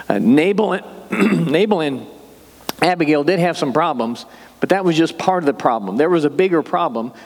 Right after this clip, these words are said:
that about got him killed. We're gonna talk about that today and hopefully try to learn some lessons about getting along with people where it won't get you killed, because that's a bad thing. And even worse, make you miserable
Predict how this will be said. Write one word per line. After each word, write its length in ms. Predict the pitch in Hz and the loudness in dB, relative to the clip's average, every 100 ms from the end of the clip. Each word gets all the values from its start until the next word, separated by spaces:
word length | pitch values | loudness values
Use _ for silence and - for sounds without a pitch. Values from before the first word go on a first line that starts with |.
| - | -8
that 80 | - | -2
about 260 | 131 135 | -2 0
got 180 | 139 135 | 0 -2
him 200 | 127 127 | -2 -4
killed. 380 | - 196 143 104 | -2 -2 0 -2
We're 80 | 113 | -4
gonna 120 | 101 | -6
talk 320 | - 101 - | -4 -4 -2
about 240 | 120 95 - | -4 -2 -4
that 120 | - | -4
today 460 | 107 107 113 147 | -4 -2 0 2
and 140 | 139 110 - - - - | 0 -4 -12 -20 -20 -4
hopefully 640 | - 226 233 147 135 160 - - - | 0 0 2 2 2 0 -6 -14 -2
try 200 | 170 156 | 0 2
to 80 | |
learn 300 | 135 143 170 | 0 0 0
some 200 | 170 151 | -2 0
lessons 360 | 139 143 175 147 | 0 0 -2 0
about 300 | 131 127 131 | 0 0 0
getting 280 | 160 180 160 | 0 0 0
along 240 | 151 143 | -2 -2
with 140 | 123 - | -4 -2
people 360 | 208 - 117 | -4 -2 -2
where 160 | 131 143 | 0 0
it 40 | |
won't 200 | 165 175 | 0 0
get 200 | 185 185 | -2 -2
you 80 | 202 | -4
killed, 440 | 240 254 - - - - - - | -2 0 -2 -6 -16 -20 -20 -4
because 200 | 127 117 | 0 0
that's 180 | 117 | 0
a 60 | 135 | 2
bad 240 | 139 139 | 0 2
thing. 380 | 202 311 202 - - - - - - | 0 0 -2 -8 -20 -20 -20 -20 -4
And 100 | 123 | 0
even 240 | 123 120 120 | 2 2 2
worse, 540 | 160 139 139 - - - - - - - - | 2 0 -2 -6 -14 -18 -20 -20 -20 -20 -2
make 200 | 110 113 | -2 2
you 60 | 127 | 2
miserable 520 | 135 123 101 - | 2 2 -2 -4